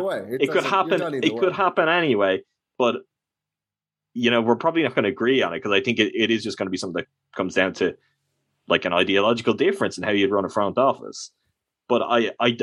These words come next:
Speaker 2: I don't think the Bucks not making a little deal like that is not being all in.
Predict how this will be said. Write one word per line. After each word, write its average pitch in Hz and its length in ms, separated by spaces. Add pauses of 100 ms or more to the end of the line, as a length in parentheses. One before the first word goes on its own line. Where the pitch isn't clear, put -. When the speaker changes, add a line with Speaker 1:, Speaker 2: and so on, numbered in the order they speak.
Speaker 2:
I 127 120
don't 135 400
think 165 260
the 117 80
Bucks 107 340
not 107 320
making 104 380
a 87 40
little 92 200
deal 98 160
like 82 160
that 90 180
is - 100
not 95 240
being 90 220
all 87 220
in. 92 180